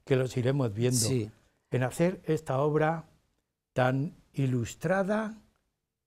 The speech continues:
Speaker 1: y también, eh, tan recordada para los toledanos, la obra del río Tajo?
Speaker 2: Pues, como decías en la introducción, lo cierto es que Toledo sin el Tajo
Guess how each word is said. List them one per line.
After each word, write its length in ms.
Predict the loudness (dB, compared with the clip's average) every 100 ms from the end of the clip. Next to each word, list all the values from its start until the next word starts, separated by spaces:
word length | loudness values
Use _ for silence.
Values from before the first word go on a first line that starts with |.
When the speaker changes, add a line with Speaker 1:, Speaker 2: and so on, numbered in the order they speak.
| _ -10
Speaker 1:
y 100 | -4
también, 680 | -2 0 2 2 2 -4 -10 -18 _ _ _ _ _
eh, 680 | -2 -2 0 -2 -4 -6 -12 _ _ -2
tan 220 | 0 0
recordada 960 | 0 0 -2 -6 0 0 0 -4 -12 -18 _ _ _ _
para 200 | -2 0
los 220 | 0 -2
toledanos, 540 | -2 -2 0 -2 -4 -8 _ _ _ -8
la 200 | -4 -2
obra 240 | 0 0
del 200 | 0 -2
río 280 | 0 -2 -2
Tajo? 400 | -4 -4 -6 -12 -16 -18 -18 _ _ _ _ _
Speaker 2:
Pues, 360 | 0 0 0 -2
como 220 | -4 -2
decías 400 | -6 -6 -6 -6
en 60 | -6
la 40 |
introducción, 680 | -6 -4 -4 0 2 0 -6 _ _ _ _ _
lo 140 | -6 -2
cierto 360 | 0 0 0
es 120 | -2 0
que 380 | 0 -2 -6 -20 _ _ _ -20 _
Toledo 500 | -6 0 0 0 -6 -16 _ _
sin 240 | -8 -6
el 160 | -4 -2
Tajo 480 | 2 2 2 -10